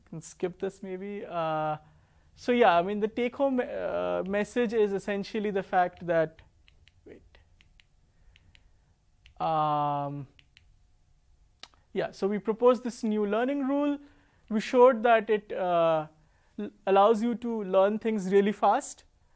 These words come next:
And the way it's different from existing rules is that it doesn't average, it does a min. And we showed that the advantage of doing this sort of a thing is that not only do you get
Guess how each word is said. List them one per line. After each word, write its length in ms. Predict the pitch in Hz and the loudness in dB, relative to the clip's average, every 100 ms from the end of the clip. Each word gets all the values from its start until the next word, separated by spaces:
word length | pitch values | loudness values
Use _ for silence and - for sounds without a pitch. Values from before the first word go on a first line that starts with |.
| _ _ 190 | _ _ -4
And 200 | 190 196 | 0 2
the 80 | |
way 180 | 202 233 | 4 4
it's 160 | 240 - | 2 0
different 400 | 240 247 277 262 | -2 0 -2 -2
from 160 | 269 | -4
existing 480 | 214 185 220 - 233 | -4 -2 -4 -4 -6
rules 240 | 214 254 254 | -4 -4 -6
is 120 | 202 | 0
that 200 | 214 202 | 0 0
it 80 | 185 | 0
doesn't 300 | 185 208 - | 0 -2 -2
average, 580 | 170 160 220 220 - - _ _ _ | 0 0 -2 -4 -8 -18 _ _ _
it 120 | 185 165 | -4 0
does 180 | 190 | 2
a 60 | 190 | 2
min. 420 | 185 208 247 285 - _ _ _ _ _ _ - | 0 0 0 -4 -12 _ _ _ _ _ _ -6
And 400 | 208 185 190 190 | 0 2 2 0
we 120 | 196 | -2
showed 340 | 214 269 262 226 | 0 4 4 6
that 140 | 233 | 2
the 100 | 240 | 4
advantage 500 | 220 208 226 247 277 | 2 4 2 2 -2
of 260 | 269 - - _ - 175 | -2 -4 -18 _ -10 -4
doing 300 | 233 262 254 | -2 0 0
this 280 | 240 - - | -4 -6 -18
sort 240 | - 214 202 | -8 -6 -6
of 100 | 196 | -6
a 40 | |
thing 220 | 208 330 | -4 0
is 120 | 254 214 | 2 4
that 220 | 240 233 - _ | 4 2 -14 _
not 220 | 226 220 247 | 2 2 2
only 240 | 277 302 | -2 0
do 100 | 285 | 0
you 100 | 269 | 2
get 300 | 226 233 | 4 4